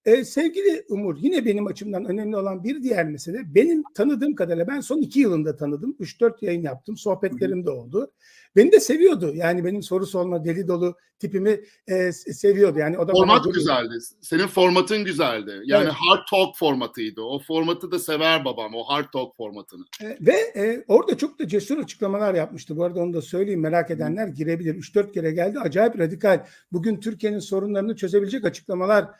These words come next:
Speaker 1: öngörülü açıklamalardı. E, bunu şunun için söylüyorum. Benim bilebildiğim kadarıyla medyada, e, sevelim sevmeyelim, Can Dündar'ından Cüneyt Özdemir'ine, Mithat Bereket'ine kadar Türkiye'de herkes bir biçimde Mehmet Ali Birand'ın öğrencisi olduğu için,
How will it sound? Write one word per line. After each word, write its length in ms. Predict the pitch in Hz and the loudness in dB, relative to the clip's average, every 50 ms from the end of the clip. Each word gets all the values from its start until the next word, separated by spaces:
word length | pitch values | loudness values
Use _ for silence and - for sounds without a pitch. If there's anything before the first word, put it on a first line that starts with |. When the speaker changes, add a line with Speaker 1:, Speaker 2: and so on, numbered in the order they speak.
| _ _ _ - | _ _ _ 2
Speaker 1:
öngörülü 460 | 196 226 226 202 196 185 175 175 170 | 4 4 6 6 4 4 4 4 2
açıklamalardı. 840 | 160 - - - _ 151 139 143 139 139 135 135 131 135 135 - _ _ _ _ - - - - _ - 185 | 0 0 -2 -10 _ -6 -6 -6 -6 -6 -10 -10 -14 -16 -18 -20 _ _ _ _ -20 -20 -20 -20 _ -4 0
E, 260 | 190 190 190 190 175 160 - - - _ _ _ _ | 2 2 2 2 0 -4 -8 -16 -20 _ _ _ _
bunu 180 | 214 330 392 | 0 0 2
şunun 180 | - - 302 415 | 2 0 0 0
için 220 | 311 - 233 208 | 0 0 -2 -4
söylüyorum. 400 | 156 - 175 170 160 208 247 208 | -4 -4 -6 -6 -6 -6 -4 -2
Benim 200 | 226 311 453 381 | -2 -2 0 0
bilebildiğim 420 | 330 285 277 254 220 214 247 254 226 | 0 0 0 -2 -2 -4 -6 -6 -6
kadarıyla 320 | - 190 180 160 143 135 | -6 -6 -4 -6 -6 -4
medyada, 560 | 139 - 277 302 233 208 143 127 151 156 185 _ _ _ _ _ - _ _ _ | 0 2 2 2 2 0 -2 -2 -4 -10 -14 _ _ _ _ _ -20 _ _ _
e, 180 | 175 165 170 180 | 2 2 2 2
sevelim 380 | - 214 208 220 214 226 240 | 2 4 4 4 4 4 2
sevmeyelim, 600 | - - 196 202 202 180 147 139 139 156 175 170 | -2 0 0 0 2 2 0 0 -2 -4 -8 -4
Can 260 | 139 165 175 180 190 185 | -4 -2 -2 -2 -2 -2
Dündar'ından 520 | 220 220 196 175 156 160 165 180 196 180 | -4 -2 -2 -2 -2 0 -4 -4 -6 -8
Cüneyt 300 | 143 156 175 185 170 - | -8 -6 -6 -6 -6 -4
Özdemir'ine, 500 | 185 175 170 165 156 139 139 139 139 143 | -6 -6 -2 -2 -2 -2 -2 -4 -4 -6
Mithat 380 | 156 165 - - 185 180 _ - | -6 -6 -6 -6 -8 -6 _ -6
Bereket'ine 640 | 160 165 151 - 165 151 - 156 151 139 147 170 _ _ _ _ - _ _ _ | -6 -6 -6 -8 -10 -12 -10 -12 -12 -12 -12 -14 _ _ _ _ -20 _ _ _
kadar 380 | - 170 160 147 143 147 196 - _ _ _ _ _ | -2 -2 0 0 0 -4 -4 -6 _ _ _ _ _
Türkiye'de 440 | - 339 349 - - 196 160 180 185 | -4 -4 -4 0 0 0 0 0 -2
herkes 440 | 254 311 294 - - 180 190 160 | -4 -4 -4 -2 -4 -4 -4 -2
bir 120 | 226 302 330 | -4 -2 -2
biçimde 360 | 254 - - 202 175 165 175 | -2 -4 -2 -6 -6 -6 -6
Mehmet 320 | 175 185 208 226 208 170 | -4 -2 -2 -2 2 2
Ali 160 | 214 202 185 180 | 2 2 2 0
Birand'ın 440 | 196 196 202 202 170 196 220 302 - | -2 -2 -2 -4 -4 -4 -4 -2 -2
öğrencisi 540 | 175 175 185 196 196 202 180 185 160 - 240 | 0 0 2 0 -2 -2 -6 -8 -10 -10 -8
olduğu 360 | 285 196 160 165 156 147 156 | -2 -2 -2 -2 -2 -4 -8
için, 480 | 139 139 131 - - 233 277 320 - | -8 -8 -4 2 4 4 4 4 0